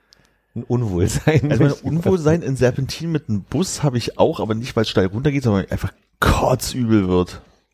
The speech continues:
Speaker 2: Also so an, an der Amalfi-Küste, da irgendwie in Neapel, Sorrent da unten, mal mit so einem Linienbus die Serpentinen hin und her ballern. Ich weiß, da sind wir ausgestiegen und ich musste erstmal eine halbe Stunde auf dem Marktplatz sitzen von dem Dorf, weil einfach nur schwindelig war.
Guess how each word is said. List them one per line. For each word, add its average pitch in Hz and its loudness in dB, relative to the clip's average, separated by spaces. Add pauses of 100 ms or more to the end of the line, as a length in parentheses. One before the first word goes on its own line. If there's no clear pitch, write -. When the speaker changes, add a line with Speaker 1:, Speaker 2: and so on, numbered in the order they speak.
Speaker 2:
Also 107 4
so 107 4
an, 101 0
an - -6
der 98 0
Amalfi-Küste, 147 0
da 127 4
irgendwie 123 -4
in 120 -6
Neapel, 120 -2
Sorrent 120 -4
da 147 4
unten, 151 -6
mal - -2
mit 113 -4
so - -2
einem 107 -2 (140)
Linienbus 165 2 (880)
die 113 -8
Serpentinen 120 0
hin 120 4
und 101 0
her 110 6
ballern. 151 2 (1000)
Ich 107 -4 (120)
weiß, 127 4
da 165 2
sind 151 -2
wir - 4
ausgestiegen 147 -4
und 107 0
ich - -8
musste 131 0
erstmal 127 2
eine 120 4
halbe 117 2
Stunde 123 -8
auf 104 -12
dem 117 -2
Marktplatz 101 0
sitzen 95 -6
von 98 2
dem 92 2
Dorf, 95 4
weil 82 2 (420)
einfach - -6 (240)
nur 123 -4
schwindelig 135 -4
war. 90 0